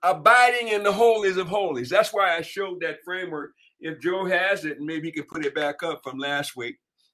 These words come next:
week before last, I forgot. We've been mo-, we've been rolling here. But it, there is a, there is a, a, a positioning that you must be in.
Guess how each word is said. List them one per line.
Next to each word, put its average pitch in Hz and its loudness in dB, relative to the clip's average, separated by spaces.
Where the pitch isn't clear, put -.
week 143 -4
before 135 -6
last, 123 -4
I - -10
forgot. - -10
We've 127 -8
been 120 -10
mo-, 143 -2
we've 135 -12
been 123 -10
rolling 139 -8
here. 104 -16
But 160 0
it, 156 -6
there 208 10
is 226 8
a, 180 0
there 202 2
is 208 -2
a, 175 2
a, - 0
a 156 -12
positioning 202 -6
that 175 -6
you 208 -10
must 208 -2
be 247 0
in. 117 -4